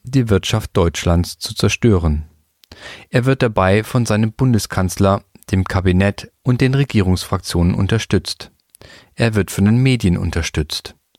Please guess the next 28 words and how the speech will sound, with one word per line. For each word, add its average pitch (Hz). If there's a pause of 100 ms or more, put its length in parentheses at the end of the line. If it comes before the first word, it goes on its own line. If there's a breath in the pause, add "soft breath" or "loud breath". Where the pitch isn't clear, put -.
(400 loud breath)
Aus -
akademischen 120
Sphären 98 (240 loud breath)
kommt 107
so 131
gut 90
wie 123
kein 82
Protest. - (640 loud breath)
Aus 120
der 120
Industrie 123
meldete 104
sich -
vor 101
kurzem 110
ein 131 (120)
hochrangiger 98
Vertreter 104
mit 127
fulminantem 92
Protest -
zu 85
Wort. 78 (520 loud breath)
Vielleicht 98
hat 107
der 113
Industrielobbyist 107